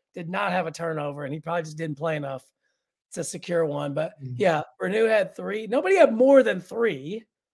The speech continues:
Speaker 1: and everybody had, uh, no, nobody had more than two except for Reneau had three. So, I mean, like, individually, right? Not terrible, but collectively,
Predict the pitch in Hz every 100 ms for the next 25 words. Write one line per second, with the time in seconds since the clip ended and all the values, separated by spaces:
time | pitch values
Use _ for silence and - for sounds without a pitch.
0 | _ _ _ - 220 220 254 254 247 247
1 | 240 220 220 214 190 202 202 196 196 190
2 | 190 196 208 208 202 214 233 247 262 277
3 | 247 247 226 262 247 233 226 208 _ _
4 | _ _ _ - - 285 277 190 - 214
5 | 208 196 208 233 185 151 - 233 190 156
6 | 175 - _ - 370 453 453 349 277 -
7 | - 403 427 294 269 349 320 254 165 180
8 | 294 - _ 190 214 262 - 240 233 -
9 | - 262 311 226 180 175 220 202 214 339
10 | - 196 175 180 254